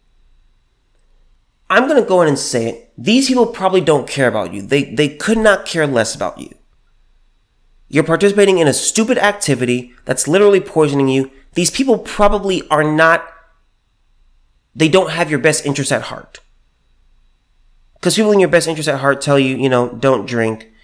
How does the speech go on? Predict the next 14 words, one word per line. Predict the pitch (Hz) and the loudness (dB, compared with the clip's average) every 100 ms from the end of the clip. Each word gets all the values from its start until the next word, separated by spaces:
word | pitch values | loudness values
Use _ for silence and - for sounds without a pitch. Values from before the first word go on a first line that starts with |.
| _ - | _ 0
And | 147 | 0
they're | 151 | 2
probably | 175 185 | 2 2
not | 165 160 | 2 2
gonna, | 147 123 - _ | 0 -2 -6 _
they | - 165 | -2 0
probably | 165 160 147 117 - | 2 0 0 -4 -8
themselves | 131 131 165 143 | -4 -2 0 0
would | 113 120 | 0 -2
not | 117 | -2
be | 120 | -6
drinking | 110 110 101 101 - | -8 -10 -10 -16 -14
as | 120 113 | -10 -6
well. | 120 110 - | -6 -8 -14